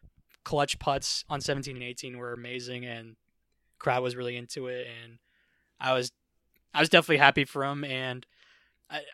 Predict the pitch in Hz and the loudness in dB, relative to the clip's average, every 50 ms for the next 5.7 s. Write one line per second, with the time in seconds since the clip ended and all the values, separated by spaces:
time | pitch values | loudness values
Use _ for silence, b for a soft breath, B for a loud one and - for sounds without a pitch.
0 | - - 175 165 214 226 226 185 - - 240 262 - 285 277 269 247 233 220 202 | -6 2 6 10 12 12 12 10 10 10 10 10 10 6 2 2 4 4 4 6
1 | 185 170 165 156 151 147 139 - - _ _ _ _ - 156 156 165 175 175 165 | 6 8 8 8 6 4 2 0 -6 _ _ _ _ -2 4 8 10 12 12 12
2 | 151 160 156 151 - 170 - - 170 147 143 143 - 156 143 139 135 131 127 - | 12 12 10 10 8 2 2 4 6 6 6 6 4 2 2 2 2 0 0 -4
3 | - - _ _ _ _ _ - - - 156 147 143 139 139 139 135 131 - - | -12 -20 _ _ _ _ _ -8 -4 -4 -2 -2 -2 -4 -6 -8 -10 -6 0 2
4 | 151 143 139 135 127 135 135 135 131 131 131 131 127 131 - - 147 135 127 131 | 2 2 2 2 0 0 0 0 0 0 0 0 0 0 0 0 0 0 2 2
5 | 123 120 131 131 131 - - 139 131 127 127 127 127 - | 0 2 2 2 0 0 0 -4 -4 -6 -8 -12 -16 -20